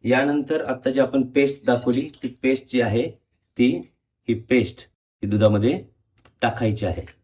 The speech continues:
ओके,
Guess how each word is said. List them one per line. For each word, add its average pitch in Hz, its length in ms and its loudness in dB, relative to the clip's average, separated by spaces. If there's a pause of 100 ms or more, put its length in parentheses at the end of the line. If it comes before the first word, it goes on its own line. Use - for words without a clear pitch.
(3750)
ओके, 110 260 -10